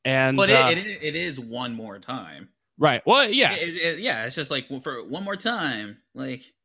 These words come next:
Speaker 2: well, I guess, like, you know, in the songs when they say, "One more time," that's like, you know, as they
Speaker 1: Are ending.
Speaker 2: Yeah. So
Speaker 1: We, we, we,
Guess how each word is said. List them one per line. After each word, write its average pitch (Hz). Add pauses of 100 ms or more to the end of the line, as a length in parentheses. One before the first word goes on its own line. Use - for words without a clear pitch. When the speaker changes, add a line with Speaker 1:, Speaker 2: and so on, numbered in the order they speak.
(720)
Speaker 2:
well, 214
I 233
guess, 285
like, 175
you 147
know, 123
in 113
the 113
songs 117
when 110
they 110
say, 110
"One 277
more 247
time," 175
that's 113
like, 104 (120)
you 113
know, 95 (440)
as 107
they 101 (540)
Speaker 1:
Are 127
ending. 120 (360)
Speaker 2:
Yeah. 101 (340)
So 107
Speaker 1:
We, 147 (140)
we, 135
we, 143